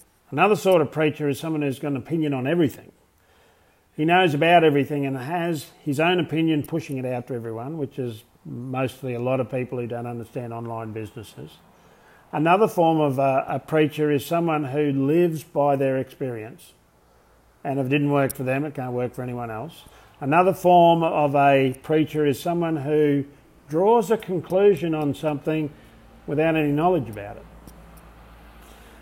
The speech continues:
And finally, the other sort of preacher is someone who points the finger at someone.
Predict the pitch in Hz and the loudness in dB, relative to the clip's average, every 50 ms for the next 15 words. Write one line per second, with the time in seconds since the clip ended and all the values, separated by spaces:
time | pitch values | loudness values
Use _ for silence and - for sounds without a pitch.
0 | - - - 175 175 180 180 175 170 - 190 190 196 202 202 196 190 185 185 170 | -20 -10 -2 0 2 2 2 2 2 6 8 8 8 8 8 6 6 6 6 6
1 | 165 170 180 - - 214 240 262 254 - - 233 214 190 175 160 - - 160 180 | 4 2 2 2 0 0 2 2 0 0 0 2 2 2 2 0 -2 0 2 2
2 | 180 175 180 - 180 180 175 175 165 - - - - - - - - - - 165 | 2 2 0 0 0 0 0 0 -2 -4 -10 -20 -20 -20 -20 -20 -16 -6 -2 -2
3 | 165 156 - - - 202 202 208 214 208 202 196 180 180 175 180 - 180 190 190 | -2 -2 -4 0 2 2 2 4 2 0 0 2 0 0 -2 -2 -2 0 0 2
4 | 190 180 185 - - 160 - - - 165 170 170 160 156 147 139 123 - - - | 0 0 -2 -4 -6 -6 -4 -2 -2 0 2 2 2 2 2 2 0 -2 -4 -8
5 | 135 113 110 107 104 107 110 113 123 | -10 -8 -8 -10 -12 -12 -14 -16 -20